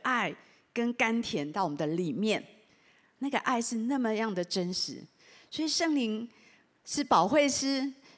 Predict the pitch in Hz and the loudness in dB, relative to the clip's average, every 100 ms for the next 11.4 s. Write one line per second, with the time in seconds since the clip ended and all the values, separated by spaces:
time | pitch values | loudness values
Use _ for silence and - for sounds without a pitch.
0 | - - 285 262 233 190 175 175 190 _ | -6 -2 2 2 2 0 -2 -6 -10 _
1 | - 190 233 262 247 - - 196 214 233 | -4 -2 0 0 0 0 -2 0 0 2
2 | 175 113 160 - - - - 370 320 277 | 2 -2 -10 -18 -18 -6 0 2 4 2
3 | 240 302 285 240 190 160 - - 302 311 | 2 0 0 4 4 2 -2 0 2 2
4 | 269 190 180 175 170 151 160 214 254 214 | 0 0 0 2 0 -2 -4 -2 0 0
5 | 254 226 185 165 214 208 214 202 180 165 | 0 0 -2 -2 -2 -2 -2 -2 -2 -2
6 | 160 175 180 156 165 208 - - _ - | -2 0 0 0 -2 -8 -14 -20 _ -20
7 | _ - 254 262 254 233 160 160 165 - | _ -2 2 2 2 0 0 -2 0 0
8 | 202 175 151 262 269 294 285 - - 233 | 0 0 -2 -2 -4 -2 -2 -2 -2 0
9 | 247 294 - 226 180 160 165 196 165 160 | 0 2 4 4 4 0 0 -2 0 -2
10 | 175 165 139 - - 208 170 - - 170 | 0 2 2 -2 -4 -4 -2 -2 -2 0
11 | 170 170 131 | -2 -2 -4